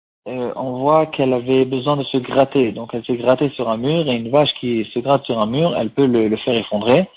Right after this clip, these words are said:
Alors, puisqu'elle a fait pour son propre profit, c'est considéré comme chêne. Si, euh, en marchant, elle a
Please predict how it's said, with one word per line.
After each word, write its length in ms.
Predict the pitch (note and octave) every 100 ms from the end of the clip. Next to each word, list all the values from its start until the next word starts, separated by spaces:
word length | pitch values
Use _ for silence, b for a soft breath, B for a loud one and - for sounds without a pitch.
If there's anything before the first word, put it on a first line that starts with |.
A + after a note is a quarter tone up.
| B B B B B
Alors, 220 | - C3+
puisqu'elle 340 | G3 F3+ D#3 C#3
a 60 |
fait 120 | C3 D#3
pour 140 | -
son 140 | C#3+
propre 320 | - D#3 - C3+
profit, 400 | - - E3 -
c'est 80 | D3
considéré 460 | B2 A#2+ C3 C#3+
comme 180 | C3+ A#2+
chêne. 340 | - A2 F#2+ - _ _ _ _ _ _ _ _ _ -
Si, 420 | E3+ F3 F3 D3+ _ - C#3
euh, 220 | C3 B2
en 140 | C#3+ C#3+
marchant, 580 | C#3 - - D#3 C3 -
elle 200 | A#2+ A#2
a 560 | A2 A2 A2 A2 G#2+